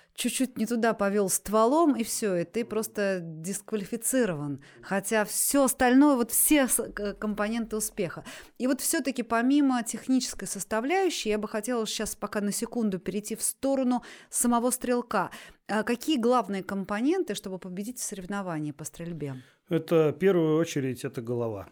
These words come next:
Speaker 2: Все, только голова. То есть там, э, любые среднестатистические навыки, да, стрельбы по, м, именно выходу на позицию, да, там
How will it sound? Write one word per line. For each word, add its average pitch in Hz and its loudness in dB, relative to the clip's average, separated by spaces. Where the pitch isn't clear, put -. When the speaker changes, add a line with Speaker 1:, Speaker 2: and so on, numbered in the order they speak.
Speaker 2:
Все, 104 -10
только 160 -2
голова. 123 -2
То 156 -4
есть 156 -4
там, 160 2
э, 143 0
любые 180 2
среднестатистические 147 -2
навыки, 151 2
да, 131 -2
стрельбы 131 -2
по, 117 -4
м, 120 -12
именно 120 -6
выходу 120 -4
на 127 -2
позицию, 139 -4
да, 135 -2
там 113 -6